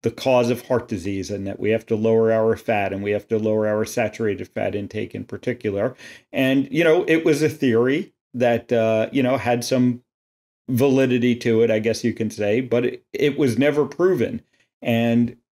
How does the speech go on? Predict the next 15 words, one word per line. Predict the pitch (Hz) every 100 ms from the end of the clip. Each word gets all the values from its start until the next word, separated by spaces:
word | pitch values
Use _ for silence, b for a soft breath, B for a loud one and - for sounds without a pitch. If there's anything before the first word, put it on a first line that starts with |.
| _ _ - 90 -
to | 175
the | 180 135
opposite, | 139 156 120 - 107 - - _ _
you | 131
know, | 120 120
we | 117 131 131
have | 120
now | 113 120 135
been | 131 131
focused | 123 127 120 127 -
on | 117 110 107 - -
lowering | 110 117 131 135 135 139
fat, | 139 104 98 - -
low-fat | 110 120 120 127 120 -
diets, | 98 98 110 113 -